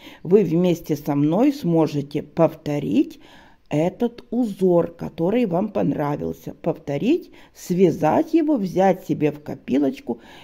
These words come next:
и пользоваться. Вязать любые вещи и делать свой гардероб красивым, неотразимым и неповторимым.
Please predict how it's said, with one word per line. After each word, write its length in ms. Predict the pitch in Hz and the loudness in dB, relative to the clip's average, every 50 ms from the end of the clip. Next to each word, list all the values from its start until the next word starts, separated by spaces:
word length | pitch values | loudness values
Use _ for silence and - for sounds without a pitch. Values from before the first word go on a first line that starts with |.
| - - - - _ - - | -20 -20 -20 -20 _ -4 2
и 100 | 277 277 | 2 2
пользоваться. 800 | 285 - 320 349 339 302 214 196 196 180 175 - - - - 156 | 2 4 2 2 4 2 2 0 -2 -2 -2 -4 -8 -8 -8 -6
Вязать 480 | - - 185 185 180 233 220 220 220 | 0 2 2 4 6 6 4 4 2
любые 540 | 190 180 202 175 170 196 202 190 180 160 135 | 0 0 0 2 4 2 2 4 4 0 0
вещи 680 | - 135 170 226 294 311 - - - - 311 311 311 - - - _ _ _ _ _ _ - - _ _ _ _ _ _ _ _ - _ - - - | 0 0 2 2 2 2 0 -4 -6 -2 -2 -2 -2 -6 -14 -20 _ _ _ _ _ _ -20 -20 _ _ _ _ _ _ _ _ -20 _ -20 -12 -8
и 300 | 165 156 156 147 143 151 | -4 -2 -2 -2 -4 -6
делать 480 | - 139 151 165 160 160 160 160 160 - | -12 -4 -2 0 0 0 0 -2 -4 -12
свой 440 | 156 160 165 160 165 165 - - - _ _ _ _ _ _ _ _ - | -6 -2 -2 0 0 -2 -4 -6 -12 _ _ _ _ _ _ _ _ -12
гардероб 600 | 156 160 160 - - 147 151 160 151 156 156 - | -2 -2 -2 -2 -2 -2 -2 -2 -2 -2 -6 -8
красивым, 720 | - - - 143 135 - - - 240 277 302 320 311 302 - - | -10 -8 -8 -8 -8 -8 -8 -4 -4 -2 -2 -2 -4 -4 -2 0
неотразимым 1000 | 160 147 147 143 143 147 143 139 135 139 175 220 254 254 269 254 254 262 - - | 0 0 0 -2 -6 -6 -6 -6 -6 -4 -2 0 2 2 4 2 0 -2 -4 -4
и 140 | - 302 302 | 0 2 2
неповторимым. 920 | 254 202 180 175 - - - - - - - - - - - - - - | 2 2 0 -4 -6 -12 -16 -16 -16 -18 -18 -16 -14 -14 -14 -14 -16 -18